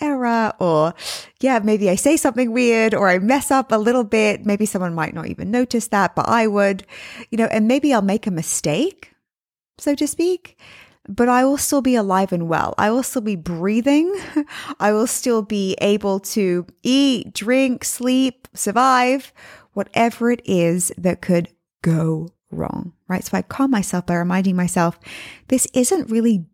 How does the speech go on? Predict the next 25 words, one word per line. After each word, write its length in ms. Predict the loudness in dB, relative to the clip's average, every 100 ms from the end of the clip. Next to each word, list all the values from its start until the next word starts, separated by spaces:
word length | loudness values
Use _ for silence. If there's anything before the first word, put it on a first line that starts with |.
| _
dangerous, 640 | 0 2 2 0 -4 -4 0
right? 120 | 2
My 140 | 2
life 460 | 2 2 0 0 -2 -2
isn't 320 | 0 2 0
at 140 | -2 -6
risk. 640 | -6 -6 -8 -12 -14 -18 _ -20 -20 -8
Just 220 | -4 0
knowing 240 | 2 4 4
this 220 | 2 0
as 180 | 0 0
a 80 | -2
truth 480 | -2 2 2 0 -4
and 120 | -4
a 80 | -4
fact 800 | -6 0 2 2 0 -6 -8 -8 -10 -20 -18 -6
can 100 | -2
help 320 | 0 -2 0
us 400 | -2 0 -2 -4 -12 _
calm 500 | -8 -4 0 2 2
down 500 | 2 0 -2 -4 -6 0
within 320 | 2 4 2
our 220 | 2 0
own 180 | 0 0
minds. 560 | -2 -4 -6 -8 -12